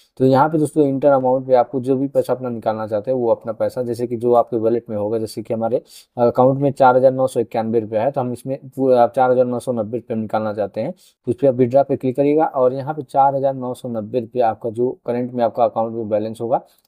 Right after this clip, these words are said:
वो आपको यहाँ पे टाइप कर लेना है। और दोस्तों, जैसे टाइप करेंगे, उसके बाद से दोस्तों, अब आपका जो अकाउंट जो सेट रहेगा आपके एंजल वन अकाउंट में, जैसे कि हमारे यहाँ पे दोस्तों, देख सकते हैं कि एसबीआई का अकाउंट सेट है, तो इस पे हम, ए,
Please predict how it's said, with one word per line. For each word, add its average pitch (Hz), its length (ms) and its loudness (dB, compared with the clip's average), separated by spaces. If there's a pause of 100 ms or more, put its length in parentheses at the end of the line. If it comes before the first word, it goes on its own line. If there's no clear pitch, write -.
वो 127 140 6
आपको 120 240 2
यहाँ 120 120 0
पे 123 60 -2
टाइप 107 300 0
कर 107 60 -2
लेना 101 240 -4
है। 127 120 -10 (380)
और 135 180 4
दोस्तों, 151 220 -2
जैसे 151 220 2
टाइप 151 260 4
करेंगे, 156 240 0
उसके 143 200 -4
बाद 135 120 4
से 143 100 -12
दोस्तों, 127 260 -6 (100)
अब 127 140 0
आपका 123 280 4
जो 135 140 0
अकाउंट 127 460 -2
जो 127 80 2
सेट 147 300 0
रहेगा 110 300 2
आपके 113 220 0
एंजल 117 340 -2
वन 110 160 -4
अकाउंट 104 320 -6
में, 123 80 -6
जैसे 113 280 -4
कि 107 100 -10
हमारे 110 320 -4 (400)
यहाँ 120 160 2
पे 123 120 -4
दोस्तों, 113 200 -2
देख 113 140 0
सकते 113 240 -10
हैं 123 100 -6
कि 127 180 2
एसबीआई 117 480 4
का 120 120 0
अकाउंट 110 320 -2
सेट - 260 -14
है, 123 200 -2 (280)
तो 131 100 4
इस 127 100 4
पे 156 120 2
हम, 139 240 2
ए, 123 300 2